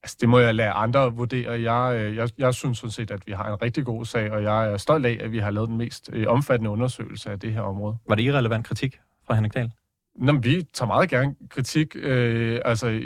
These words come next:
Speaker 1: og, og som sagt, så er det jo helt relevant at, at tale om de, øh, man kan sige, ulemper, der er ved at lave et spørgeskemaundersøgelse. Om det lige er svarraten, der, der er svagheden, det, det ved jeg ikke, om, om jeg er enig i.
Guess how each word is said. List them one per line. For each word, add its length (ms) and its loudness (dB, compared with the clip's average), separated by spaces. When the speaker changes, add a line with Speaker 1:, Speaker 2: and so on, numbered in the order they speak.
Speaker 1:
og, 320 2
og 120 0
som 140 -2
sagt, 260 0
så 160 0
er 240 0
det 180 -2
jo 80 -2
helt 240 -2
relevant 460 2
at, 320 0
at 80 -6
tale 280 -2
om 120 -4
de, 280 -4
øh, 380 -6
man 100 2
kan 40 2
sige, 160 -2
ulemper, 380 2
der 60 2
er 140 2
ved 120 -2
at 140 -4
lave 140 -2
et 60 -4
spørgeskemaundersøgelse. 1300 -2
Om 100 0
det 120 4
lige 160 4
er 40 4
svarraten, 720 2
der, 240 -2
der 100 -4
er 40 -2
svagheden, 500 -2
det, 160 0
det 140 0
ved 160 2
jeg 180 0
ikke, 260 -2
om, 240 2
om 180 -2
jeg 100 2
er 40 2
enig 320 0
i. 120 -4